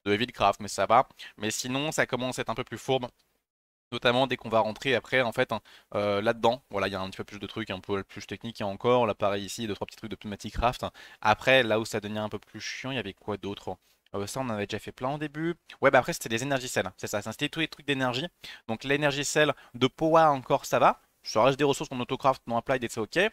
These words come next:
Pareil ici, c'est les trucs de mécanisme, donc l'antimatière on en avait plein d'avance, donc ça y a pas de souci à se faire. Et puis par contre, le truc de create, c'était un peu plus relou parce que forcément, bah, c'était des trucs qu'il fallait passer par le mechanical crafter.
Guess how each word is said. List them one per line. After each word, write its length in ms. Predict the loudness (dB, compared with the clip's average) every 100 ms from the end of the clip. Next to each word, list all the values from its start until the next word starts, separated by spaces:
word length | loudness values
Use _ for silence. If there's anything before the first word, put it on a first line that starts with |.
| _ -20 -4
Pareil 320 | 2 4 4 0
ici, 220 | -4 -2
c'est 80 | -2
les 40 |
trucs 140 | -2
de 60 | -4
mécanisme, 580 | -4 -4 -4 2 4 4
donc 160 | 0
l'antimatière 420 | -4 -4 -4 -4 -2
on 40 |
en 80 | -2
avait 140 | -4
plein 180 | -4 0
d'avance, 400 | 0 2 0 -2
donc 140 | -4
ça 100 | -4
y 60 | -6
a 40 |
pas 160 | -4 -8
de 60 | -8
souci 200 | -6 -6
à 60 |
se 80 | -2
faire. 300 | 2 2 2 -8 _ _ _ _ _ _ -14
Et 80 | -12
puis 100 | 0
par 140 | 0
contre, 280 | 0 0 -2 -4 -18 -14 -10
le 60 |
truc 100 | -4
de 80 | -4
create, 400 | -4 2 2 2
c'était 100 | -2
un 60 | -6
peu 100 | -6
plus 120 | -2
relou 180 | 0 0
parce 220 | -2 -4
que 80 | -6
forcément, 640 | -10 -8 -4 0 2 0
bah, 360 | 0 0 2 0
c'était 140 | -6
des 60 | -10
trucs 120 | -10
qu'il 60 | -8
fallait 120 | -8
passer 200 | -6 -6
par 140 | -4
le 40 | -4
mechanical 440 | -6 -6 -4 -6
crafter. 380 | -4 -6 -2 -2